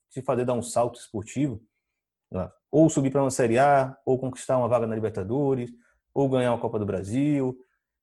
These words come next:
e depois vão ter que dar a resposta ao investidor. Vão ter que devolver esse dinheiro. Como? Vendendo jogador, vendendo jogador, vendendo jogador, vendendo jogador. E aí, esportivamente, volta a ser medíocre, e quando volta a ser medíocre, o investidor geralmente pede as contas e vai embora.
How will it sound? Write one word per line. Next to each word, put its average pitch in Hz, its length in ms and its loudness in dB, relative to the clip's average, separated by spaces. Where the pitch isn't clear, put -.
e 208 380 -2
depois 226 280 4
vão 208 140 2
ter 208 120 0
que 214 100 -6
dar 165 340 4
a 160 40 4
resposta 160 520 2
ao 175 60 -2
investidor. 180 500 -2
Vão 101 100 -10
ter - 80 -10
que - 100 -16
devolver 151 600 0
esse 117 200 -6
dinheiro. 90 300 -8
Como? 101 360 -6
Vendendo 113 340 -2
jogador, 131 380 -4
vendendo 95 300 -6
jogador, 110 420 -4
vendendo 107 320 -6
jogador, 113 520 -6
vendendo 110 300 -6
jogador. 120 360 -6
E 143 100 2
aí, 104 160 4
esportivamente, 120 720 0
volta 107 260 0
a 104 40 -8
ser 131 100 -4
medíocre, 127 480 -4
e 139 60 -4
quando 131 220 2
volta 113 180 2
a - 20 -12
ser - 80 -4
medíocre, 135 540 0
o 151 80 2
investidor 131 420 4
geralmente 123 400 2
pede 120 280 0
as 117 100 -4
contas 110 320 -4
e 127 40 0
vai 156 100 -2
embora. - 260 -2